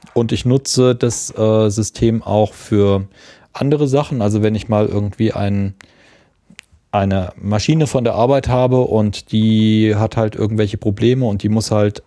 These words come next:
alle Stunde mal gestartet werden. Und wenn dann irgendwie nach zwanzig Minuten das grüne Licht angeht, dann muss ein Knopf gedrückt werden.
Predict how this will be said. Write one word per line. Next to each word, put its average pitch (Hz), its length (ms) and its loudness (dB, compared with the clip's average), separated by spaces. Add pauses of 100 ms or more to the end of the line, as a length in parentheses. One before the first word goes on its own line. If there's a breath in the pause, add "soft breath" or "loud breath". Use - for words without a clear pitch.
(120)
alle 113 180 0
Stunde 120 300 0
mal 113 180 2
gestartet 120 560 -2
werden. 139 460 0
Und 110 180 -4
wenn 113 180 0
dann 113 200 2
irgendwie 110 380 0
nach 110 260 0
zwanzig 113 400 -4
Minuten 117 360 0
das 117 180 -2
grüne 120 220 2
Licht - 280 -2
angeht, 131 420 0
dann 107 80 2
muss 104 140 -2
ein 110 60 -6
Knopf - 260 -4
gedrückt - 380 -4
werden. 139 400 2